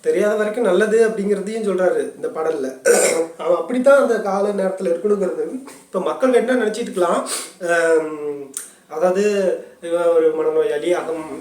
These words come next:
இழந்தவன், அற்பன், ஆஹ், ஆஹ், போலி அப்படின்னு ந-, நினைக்கலாம். ஆனா அது இங்க பூலோகத்தில் முடிவு பண்ணதில்ல, விண்ணு உலகத்திலேயே ஏற்கனவே அப்படித்தான் கட்டமைக்கப்பட்டிருக்கு, டிசைன் பண்ணி இங்க இறக்கப்பட்டிருக்கு.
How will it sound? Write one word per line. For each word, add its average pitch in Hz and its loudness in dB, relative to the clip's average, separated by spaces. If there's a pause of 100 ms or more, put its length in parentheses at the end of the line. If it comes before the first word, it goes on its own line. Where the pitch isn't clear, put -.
(140)
இழந்தவன், 151 -4
அற்பன், 147 -8 (400)
ஆஹ், 139 -6 (280)
ஆஹ், 147 -6 (280)
போலி 175 -2
அப்படின்னு 226 0 (160)
ந-, 180 -6
நினைக்கலாம். 190 -2 (400)
ஆனா 196 0 (320)
அது 180 0
இங்க 196 0 (220)
பூலோகத்தில் 226 0
முடிவு 202 -6
பண்ணதில்ல, 180 -4 (500)
விண்ணு 254 2
உலகத்திலேயே 214 0
ஏற்கனவே 202 0 (320)
அப்படித்தான் 190 -4 (320)
கட்டமைக்கப்பட்டிருக்கு, 180 -4
டிசைன் 202 -4
பண்ணி 185 0 (260)
இங்க 185 -4 (100)
இறக்கப்பட்டிருக்கு. 180 -2